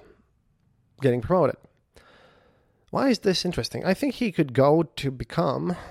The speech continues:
the new leader of Rosguardia. Rosguardia are kinda like the S S units for, for Hitler. There, you know, there's F S B that do the policing and everything, and then there are the army. Rosguardia,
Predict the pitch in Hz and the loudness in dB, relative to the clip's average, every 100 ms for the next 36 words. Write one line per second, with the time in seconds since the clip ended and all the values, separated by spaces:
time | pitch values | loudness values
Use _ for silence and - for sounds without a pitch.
0 | - 160 160 127 123 143 131 120 131 127 | -12 -4 0 0 0 0 0 0 -2 -2
1 | 165 156 143 170 113 - - - - - | 0 0 2 0 -2 -12 -14 -20 -20 -20
2 | - _ - 262 233 233 175 160 135 127 | -20 _ 0 2 4 4 4 2 4 2
3 | - 147 123 117 117 - 123 143 147 - | 2 0 2 0 -2 -2 -2 0 0 0
4 | 139 - 135 135 123 - - - 127 123 | -2 0 2 2 2 -4 -8 -2 0 0
5 | - 120 135 196 170 151 143 - - - | -2 -2 -2 0 2 2 0 -6 -20 -20
6 | - - 165 180 220 214 226 170 143 135 | -16 -6 -2 -2 -2 -2 0 2 2 2
7 | 127 123 117 117 226 208 202 175 135 117 | 2 0 -2 0 0 2 0 2 0 0
8 | 120 113 - 170 196 165 175 170 156 151 | -4 -2 0 0 0 0 2 2 2 2
9 | 143 156 151 135 123 113 113 113 175 180 | 2 0 2 2 2 2 2 2 2 2
10 | 165 165 - - 135 123 135 208 226 196 | 2 0 -4 -4 -4 -2 -2 -2 -2 -2
11 | 180 160 | 0 0